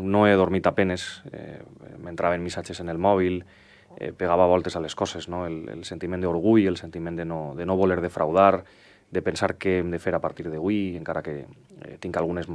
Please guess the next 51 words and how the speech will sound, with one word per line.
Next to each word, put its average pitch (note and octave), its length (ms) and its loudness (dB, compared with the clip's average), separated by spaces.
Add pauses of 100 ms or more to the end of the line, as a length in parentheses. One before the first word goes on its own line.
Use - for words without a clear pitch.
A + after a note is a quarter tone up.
(260)
algunes D#2+ 320 -8
coses, F2+ 240 -6
prou G2 240 6
coses F#2 240 0
clares F2+ 400 4
del E2 80 -6
camí E2+ 240 -8
que E2+ 80 -8
hem D#2+ 80 -8
de D#2 80 -8
seguir E2+ 300 -8
després E2 340 -8
de D#2+ 80 -4
la D#2 80 -4
victòria, F2 400 -2 (540)
i G#2+ 100 -2
sobretot F#2 320 4
agraint. D#2+ 480 2 (140)
Eh, A1 180 -18
me D#2+ 160 -16
preguntàveu E2+ 600 -4 (420)
els F2 240 -4
dies F2 160 -2
abans E2+ 240 -2
de - 20 -2
les E2+ 140 -4
eleccions F2 320 -6
què F#2 160 -4
faria F2 320 -2
en D#2+ 40 -8
cas E2 120 -4
de F2 80 -6
que F2 80 -6
guanyara E2+ 320 -2
o E2 80 0
de E2 100 -6
que E2+ 140 -10
perguera, F2 320 0 (500)
i F2 140 -2
vaig F2 160 0
dir E2+ 80 2
que G2 80 -2
passara F2+ 260 -2
el F2 60 -2
que E2+ 80 -6
passara, F2 320 -2
jo F2 100 -2
estaria F2+ 380 -2
agraint, D#2+ 560 -2 (240)
agraint D#2+ 320 -6
sempre - 480 -2